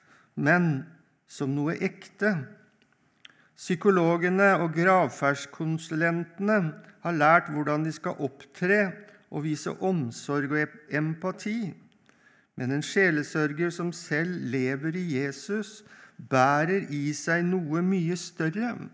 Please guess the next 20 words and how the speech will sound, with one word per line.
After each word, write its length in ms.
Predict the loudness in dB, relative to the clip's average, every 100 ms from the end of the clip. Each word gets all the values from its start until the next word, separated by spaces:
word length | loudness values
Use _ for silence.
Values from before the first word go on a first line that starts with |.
| _ _ _ _ _ _ _ _ _ _ -4
Det 100 | 2
er 360 | 6 6 4 -4 -12
Jesu 760 | -6 -2 0 -2 -4 -4 -2 -2
kjærlighet." 1200 | -4 -4 0 0 0 -4 -2 0 0 -4 -16 -20 -20 _ -20 -20 -20 _ _
Vi 140 | -6 -2
må 160 | 0
ikke 220 | 0 -2 0
glemme 380 | 2 2 0 -2
det. 320 | 0 0 0 -6 -12 -20 _ _ _ _ _ _
Hvor-, 160 | -8 -6
hvordan 240 | -4 -2 0
Jesus 400 | 0 -2 -6 -14 -6
understreker 880 | 0 2 2 -2 -4 -4 -4 -4 -4
dette 300 | -4 -4 -6
her. 300 | -4 -4 -6 -14 _ _ _ _ _ -20 _ _ -16
"Dere 640 | 0 4 6 4 2 -2
i 160 | -2 -2
meg, 560 | 2 4 4 2 -2 -8 -14 _ _ _
og 160 | -6 -2
jeg 480 | 0 0 0 -2